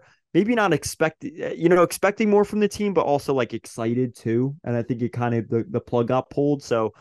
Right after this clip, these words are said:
little bit of a long summer, and now we're back. I, I think the key, though, that we keep talking about is that pace. It's in practice. You had 'em, you know, they're stopping and they're going over stuff. And then all of a sudden,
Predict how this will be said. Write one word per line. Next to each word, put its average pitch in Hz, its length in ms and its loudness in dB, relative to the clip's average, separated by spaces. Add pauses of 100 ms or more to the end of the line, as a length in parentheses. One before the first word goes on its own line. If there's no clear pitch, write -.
(160)
little 165 160 2
bit 196 100 6
of 170 60 -2
a 170 40 0
long 165 320 4
summer, 170 400 -4
and 135 340 -4 (360)
now 156 220 4
we're 202 120 8
back. 151 380 4
I, 139 320 -4
I 147 120 2
think 190 220 0
the 156 80 2
key, 151 320 0
though, 117 380 0 (220)
that 117 220 -2
we 123 200 -4
keep 185 220 -2
talking 131 280 -4
about 107 200 -4
is 98 80 -8
that 98 220 -6
pace. 104 440 -6 (120)
It's 120 280 0
in 170 180 10
practice. 151 640 -2
You 131 100 -2
had 127 100 0
'em, 123 180 -2 (840)
you 139 100 6
know, 135 200 4 (300)
they're 151 100 6
stopping 170 480 2
and 175 100 6
they're 143 80 4
going 147 300 4
over 143 240 2
stuff. 208 360 -2
And 160 80 0
then 156 100 2
all 156 100 0
of 143 80 -2
a 135 40 -4
sudden, 139 420 -2